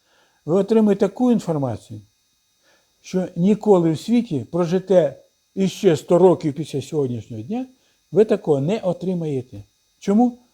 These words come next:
А тому що я займаюся цим професійно і займаюся з тисяча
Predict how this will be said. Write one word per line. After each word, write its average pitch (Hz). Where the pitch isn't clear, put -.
А 135
тому 156
що -
я 226
займаюся 135
цим 220
професійно 170
і 147
займаюся 202
з 139
тисяча 226